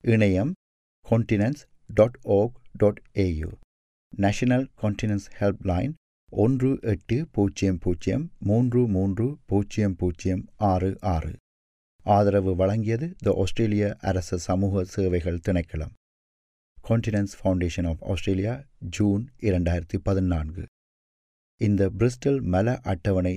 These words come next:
University of பிரிஸ்டலில் கே W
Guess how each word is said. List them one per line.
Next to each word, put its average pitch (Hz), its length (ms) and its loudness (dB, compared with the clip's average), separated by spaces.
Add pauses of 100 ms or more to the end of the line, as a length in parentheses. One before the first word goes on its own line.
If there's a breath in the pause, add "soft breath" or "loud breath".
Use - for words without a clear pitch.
University 98 520 -2
of 82 100 -4 (100)
பிரிஸ்டலில் 92 520 -2 (580)
கே 117 140 4 (720)
W 92 400 0